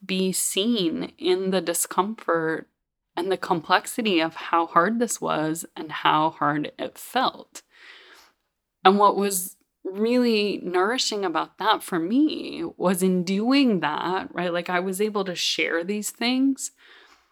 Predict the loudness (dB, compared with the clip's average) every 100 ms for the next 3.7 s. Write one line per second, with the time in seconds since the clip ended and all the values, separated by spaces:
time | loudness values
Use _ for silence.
0 | _ _ 2 2 -2 -8 -8 -2 -2 0
1 | 2 2 2 6 6 6 2 -2 -2 -2
2 | 2 4 4 2 -2 -2 -2 0 0 -2
3 | -8 -16 -16 -14 -14 -14